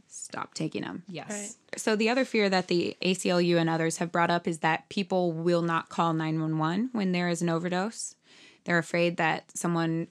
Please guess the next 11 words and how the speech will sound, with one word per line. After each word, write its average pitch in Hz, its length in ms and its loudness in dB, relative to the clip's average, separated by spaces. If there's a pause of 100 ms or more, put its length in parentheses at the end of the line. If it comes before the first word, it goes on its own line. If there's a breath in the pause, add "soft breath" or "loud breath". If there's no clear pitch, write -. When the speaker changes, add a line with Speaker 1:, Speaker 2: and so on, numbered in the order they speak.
Speaker 1:
who's 165 240 -2
right 170 160 -2
there 190 160 4
and 165 160 2
sees 185 200 -2
it 175 100 -4
happen 196 580 -2
will 175 160 -2
be 170 180 0
too 180 300 -4
scared 180 600 -2